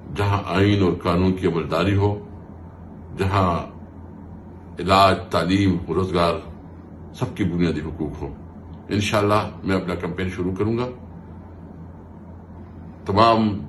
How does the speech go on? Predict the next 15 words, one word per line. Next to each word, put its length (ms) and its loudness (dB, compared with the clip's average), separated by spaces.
जो 100 4
भी 120 2
हमारे 540 2
workers 460 0
हैं, 220 -2
हमारे 460 -2
leaders 360 4
हैं, 260 -4
उनसे 300 -2
मेरी 280 2
ख्वाहिश, 600 0
अ, 40 -6
मेरी 180 0
ख्वाहिश 520 2
है 100 -4